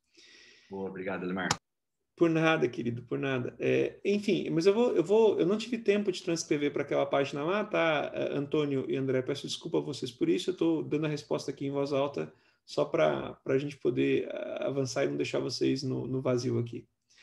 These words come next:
Speaker 2: Bom, concluindo, né, indo pra, pra visão,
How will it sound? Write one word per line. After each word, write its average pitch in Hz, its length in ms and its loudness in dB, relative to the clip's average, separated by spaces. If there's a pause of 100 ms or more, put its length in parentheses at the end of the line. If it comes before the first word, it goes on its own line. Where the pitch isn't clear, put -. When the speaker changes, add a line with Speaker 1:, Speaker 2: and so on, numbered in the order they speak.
(320)
Speaker 2:
Bom, - 320 6 (300)
concluindo, 269 760 6
né, 185 320 -2
indo 202 220 0
pra, 170 240 4
pra 156 220 2
visão, 170 580 0